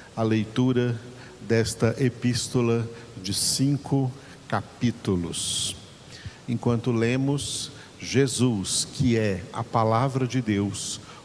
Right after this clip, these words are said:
o verbo de Deus, trabalha na sua vida, onde ele vê que você verdadeiramente necessita. Então, com toda reverência,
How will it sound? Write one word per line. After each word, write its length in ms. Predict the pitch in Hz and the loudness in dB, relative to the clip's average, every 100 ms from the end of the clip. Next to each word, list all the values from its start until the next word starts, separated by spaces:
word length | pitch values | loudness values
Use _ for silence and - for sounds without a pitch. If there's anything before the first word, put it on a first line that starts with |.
| - | -10
o 60 | |
verbo 580 | 95 - 120 120 123 123 | -8 4 4 6 2 0
de 140 | 120 113 | 0 2
Deus, 720 | 104 101 104 101 - - - - - - - - - - - | 2 0 0 -4 -4 -6 -10 -14 -18 -20 -20 -20 -20 -14 -2
trabalha 760 | 113 113 101 104 104 101 101 98 - | 0 2 2 2 2 2 0 -2 -4
na 160 | 98 82 | -4 -2
sua 480 | - - 123 139 131 | -2 0 2 2 0
vida, 520 | 92 107 95 104 101 - - - - - - | 2 0 4 2 2 -4 -14 -20 -20 -20 -4
onde 400 | 113 127 139 120 | 2 4 2 2
ele 320 | 110 120 131 | 4 4 2
vê 440 | 127 - 107 107 107 - | -2 0 0 2 -2 -4
que 100 | 107 | -4
você 680 | 95 101 - - 107 110 107 - - | 0 -2 0 0 0 0 -4 -12 -12
verdadeiramente 1200 | - 123 127 113 104 110 101 92 95 101 - 101 98 - - - - - | -2 -2 0 0 2 0 0 -2 -2 -2 -4 -6 -6 -10 -20 -20 -18 -6
necessita. 960 | 104 107 - 110 - - 90 - 76 - - - - - - - - - - - | 0 0 0 -2 -2 -4 -6 -8 -12 -12 -18 -20 -20 -20 -20 -20 -20 -20 -20 -12
Então, 440 | 104 120 120 120 127 - - | -6 0 0 0 -4 -10 -8
com 140 | 113 101 | -4 -2
toda 300 | 135 131 117 | 0 0 2
reverência, 1000 | 113 110 107 113 120 117 - 123 120 | 2 2 4 2 0 -2 0 0 0